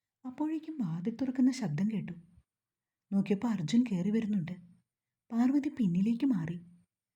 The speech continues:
കുട കൊണ്ടുപോയി സിന്ധു ചേച്ചിക്ക് കൊടുത്തു. അവരും പോകാൻ ഒരുങ്ങി നിൽക്കുകയാണ്. അർജുനോടും യാത്ര പറഞ്ഞ്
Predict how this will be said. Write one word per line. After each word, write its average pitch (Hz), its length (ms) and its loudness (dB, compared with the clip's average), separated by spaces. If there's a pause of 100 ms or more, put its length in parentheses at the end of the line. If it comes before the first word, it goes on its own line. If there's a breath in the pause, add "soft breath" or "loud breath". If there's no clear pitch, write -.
(260)
കുട 185 180 0
കൊണ്ടുപോയി 226 460 0 (180)
സിന്ധു 175 300 0
ചേച്ചിക്ക് 214 340 -4
കൊടുത്തു. 208 320 0 (720)
അവരും 190 340 2
പോകാൻ 196 380 2
ഒരുങ്ങി 190 220 2
നിൽക്കുകയാണ്. 220 560 0 (2000)
അർജുനോടും 196 560 2
യാത്ര 202 300 2
പറഞ്ഞ് 208 320 0